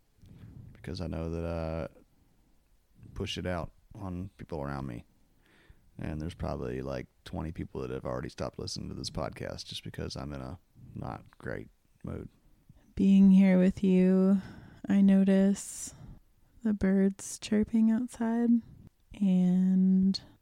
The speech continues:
Speaker 2: I notice the feeling of my hand on my thigh, just like a, I think, a kind of a nervous way I'm coping <laughs> by hold,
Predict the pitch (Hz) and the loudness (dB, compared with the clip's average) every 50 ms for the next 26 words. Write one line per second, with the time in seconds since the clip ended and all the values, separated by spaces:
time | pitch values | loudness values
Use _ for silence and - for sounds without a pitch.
0 | - 226 208 202 190 190 185 185 180 180 180 180 180 180 180 180 185 185 180 - | -4 0 2 4 4 4 4 4 4 4 4 4 4 4 4 4 2 2 0 -2
1 | - - - - - - - - - _ _ _ _ _ _ _ _ _ _ _ | -6 -12 -10 -10 -10 -12 -12 -14 -18 _ _ _ _ _ _ _ _ _ _ _
2 | _ _ _ _ _ _ _ _ _ - - 196 - - 180 180 180 180 180 175 | _ _ _ _ _ _ _ _ _ -8 -8 -4 -2 0 2 4 4 6 6 6
3 | 175 175 175 175 180 180 175 175 170 170 170 170 170 170 - - - - _ _ | 6 4 4 4 4 4 4 4 4 4 4 4 2 2 0 -4 -10 -20 _ _
4 | _ _ - - - 190 180 175 175 175 180 180 180 180 - - - - _ _ | _ _ -18 -4 0 2 4 4 6 6 6 6 4 4 2 -2 -8 -20 _ _
5 | _ _ _ _ _ _ - 196 185 185 180 175 170 175 - - 180 170 170 170 | _ _ _ _ _ _ 0 4 4 6 6 6 4 2 0 2 2 2 4 4
6 | 170 170 170 175 185 180 - - - - - - _ _ _ _ _ - - 202 | 4 4 4 4 2 2 -2 -6 -16 -20 -20 -20 _ _ _ _ _ -10 -8 -8
7 | 190 - 175 170 175 - 175 175 175 170 175 185 - - _ _ _ - 202 180 | -4 -2 -2 -2 0 0 0 2 2 2 2 0 -2 -6 _ _ _ -2 -2 0
8 | - 180 175 175 175 - 170 165 165 165 165 175 175 - _ _ - - 180 175 | 2 0 0 0 0 0 0 2 2 2 2 0 -2 -4 _ _ -6 -2 0 2
9 | 175 170 170 170 170 170 170 170 175 175 175 - - - - - - _ 208 190 | 4 4 4 4 4 4 4 4 4 4 2 2 0 -6 -12 -14 -6 _ 2 4
10 | 180 170 165 165 170 170 165 165 - - 165 165 - - 185 185 185 180 - - | 6 6 6 6 4 4 4 4 4 4 2 2 4 4 2 2 2 0 -2 -6
11 | - - - - - - - - _ _ _ - 185 175 175 185 180 - _ _ | -10 -10 -10 -8 -10 -12 -14 -18 _ _ _ -4 -2 -2 -2 -2 -4 -6 _ _
12 | _ - 196 180 180 - 208 202 | _ -2 -2 0 0 -2 -4 -8